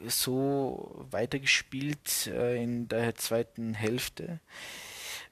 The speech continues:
Äh, die erste gute Aktion des S C Alltag gab's dann in der siebenundfünfzigsten Minute wieder. Ähm, und da hat der, wieder der Fischer knapp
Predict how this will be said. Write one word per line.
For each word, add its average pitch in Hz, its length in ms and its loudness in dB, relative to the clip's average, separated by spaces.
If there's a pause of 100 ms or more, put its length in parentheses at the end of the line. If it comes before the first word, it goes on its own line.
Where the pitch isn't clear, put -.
(120)
Äh, 120 160 6
die 117 180 2
erste 127 300 4
gute 151 320 -2
Aktion 117 280 0
des 113 120 0
S 107 160 2
C 107 80 4
Alltag 120 320 0
gab's - 280 2
dann 110 340 2
in 113 240 -2
der 113 320 4 (100)
siebenundfünfzigsten 143 880 2
Minute 120 380 0
wieder. 131 320 2 (340)
Ähm, 110 580 6 (420)
und 117 420 -4
da 113 80 2
hat 110 140 -4
der, 117 200 -4
wieder 139 200 6
der 117 100 6
Fischer - 380 4
knapp - 480 2